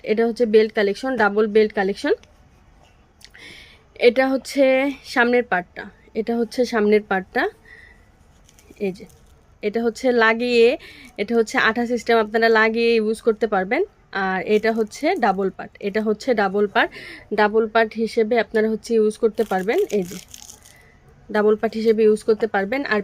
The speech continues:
পিছনে হচ্ছে এখানে কিন্তু স্টিক দেওয়া আছে, এই যে মোটা করে স্টিক দেওয়া আছে। এই স্টিকগুলি হয় কি যে ইউজ করলে কোনো প্রবলেম হবে না, ওপর নিচ হবে না। ইউজ করলে খুব ভালো একটা প্রবলেম, উম, মানে ভালো একটা প্র-, আহ, প্রোডাক্টের মতো থাকবে, কোনো প্রবলেম হবে না।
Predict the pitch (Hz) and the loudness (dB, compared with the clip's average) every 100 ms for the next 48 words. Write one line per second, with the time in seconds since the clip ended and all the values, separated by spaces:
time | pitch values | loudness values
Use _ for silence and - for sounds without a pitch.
0 | - 240 247 247 247 247 - 294 302 214 | -4 -6 -4 -2 -2 -4 -4 -2 0 0
1 | 226 220 226 240 226 - 233 208 180 214 | 0 0 -4 -6 -6 -6 -4 -2 -2 -4
2 | - 185 202 208 214 226 233 226 220 - | -6 -4 -4 -4 -2 -2 -2 -2 -2 -4
3 | 233 214 190 190 - 381 - - - - | -4 -2 -2 -4 -6 -6 -8 -20 -16 2
4 | 226 233 214 - 247 220 247 247 226 214 | 2 2 -2 -6 -6 -4 0 2 2 0
5 | 302 226 220 190 233 226 247 247 247 226 | -2 0 2 2 0 0 0 0 0 -2
6 | 233 220 202 233 233 208 214 208 220 226 | 0 -2 0 -2 0 -2 -2 -2 0 0
7 | 226 202 196 254 - - 240 226 233 - | 0 -2 -2 -4 -6 -18 -10 -4 -4 2
8 | 247 247 247 233 220 202 214 214 226 214 | 2 2 -2 -4 -2 0 0 0 -2 -2
9 | 202 208 220 220 202 - - 220 214 208 | -4 -2 -2 -2 -4 -8 -6 -2 0 0
10 | 196 208 214 220 233 220 220 208 202 202 | -2 0 0 0 -2 -4 -2 0 0 -4
11 | - - - - 208 202 196 190 - - | -10 -20 -18 -4 -2 0 -2 -6 -6 -2
12 | 214 220 220 _ _ _ _ _ 220 233 | 2 0 -2 _ _ _ _ _ -2 0
13 | 233 226 226 220 190 202 240 214 208 208 | 2 0 0 -2 -2 -2 0 0 0 -2
14 | 196 214 220 202 202 262 | -2 -2 -2 -2 -2 -2